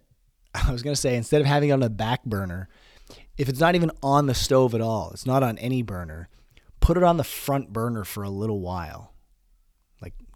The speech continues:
give it, like, ninety days and just see what happens. Break that thing down into smaller, manageable steps and then just tackle them one at a time. It's important to celebrate your progress along the way. And then before you know it,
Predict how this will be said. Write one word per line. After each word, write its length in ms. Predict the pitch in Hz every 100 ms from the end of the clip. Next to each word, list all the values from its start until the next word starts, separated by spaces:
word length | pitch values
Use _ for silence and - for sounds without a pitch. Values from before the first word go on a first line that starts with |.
| -
give 140 | 143
it, 160 | 151 -
like, 180 | 139 127
ninety 460 | 113 110 117 117
days 560 | 104 98 87 92 92 -
and 80 | -
just 180 | 127 135
see 260 | - - 143
what 200 | 120 90
happens. 640 | 98 98 78 90 - - _ _ _ _ _ - _ _ -
Break 160 | 117 -
that 200 | 139 -
thing 220 | 139 135
down 280 | 123 120 120
into 160 | 98
smaller, 680 | - - 120 120 120 120 117
manageable 520 | 107 104 107 113 110
steps 520 | - - 104 120 -
and 100 | 98
then 80 | 107
just 200 | 107 -
tackle 400 | - 120 123 117
them 160 | 98 98
one 160 | 107
at 100 | 104
a 60 | 95
time. 460 | - 90 82 80 _ _ _ _ _ _ _ _ _ _
It's 100 | -
important 400 | 101 - 139 123
to 60 | -
celebrate 480 | - 131 131 131 113
your 120 | 107
progress 640 | - 117 113 113 117 -
along 300 | 113 113 113
the 80 | 107
way. 440 | 95 101 120 139 _ _ _ _ _ _ _ _ _
And 60 | 110
then 80 | 113
before 320 | 101 - 131
you 120 | 135
know 280 | 120 117 117
it, 180 | 90